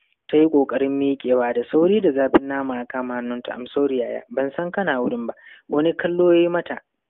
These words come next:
"Kina sane za ki zo ki zauna a kaina?" "Wallahi ban sani ba yaya, ka yi haƙuri ba zan ƙara ba."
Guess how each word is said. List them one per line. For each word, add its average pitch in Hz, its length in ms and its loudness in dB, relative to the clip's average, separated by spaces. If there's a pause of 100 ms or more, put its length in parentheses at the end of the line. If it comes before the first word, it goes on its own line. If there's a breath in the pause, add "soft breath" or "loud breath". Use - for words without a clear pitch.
(580)
"Kina 262 320 2
sane 135 240 -2
za 143 160 2
ki 135 120 -4
zo 127 160 -2
ki 123 120 -6
zauna 120 380 -4
a - 40 -14
kaina?" 117 380 -10
"Wallahi 202 400 -4
ban 127 220 -2
sani 127 200 -4
ba 117 120 -4
yaya, 110 180 -8
ka - 120 -4
yi 170 60 4
haƙuri 139 420 -2
ba 123 120 0
zan 127 180 -6
ƙara 117 340 -6
ba." - 80 -12